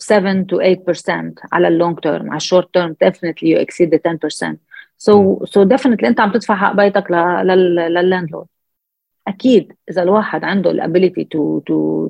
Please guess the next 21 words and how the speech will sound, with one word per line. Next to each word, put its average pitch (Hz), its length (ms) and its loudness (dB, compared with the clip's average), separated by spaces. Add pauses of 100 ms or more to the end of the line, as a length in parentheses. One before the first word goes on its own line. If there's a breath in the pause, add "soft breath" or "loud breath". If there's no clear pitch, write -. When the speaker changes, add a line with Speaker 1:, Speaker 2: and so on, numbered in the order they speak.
Speaker 1:
to 151 60 -2
buy، 165 400 0 (340 soft breath)
having 170 200 -2
the، 156 100 4 (320)
the 151 200 6
down 175 260 2
payment، 170 500 0 (340 soft breath)
uh, 170 260 2
is - 80 -10
planning 185 340 2
to 165 120 0
stay، 170 440 2 (260)
uh، 156 320 -4
in 185 100 2
the 170 80 2
country 165 440 -2
for 156 220 0
long 170 220 -2 (120)
term, 233 240 -2 (320)
absolutely، 185 840 -2 (200)
uh، 131 280 -6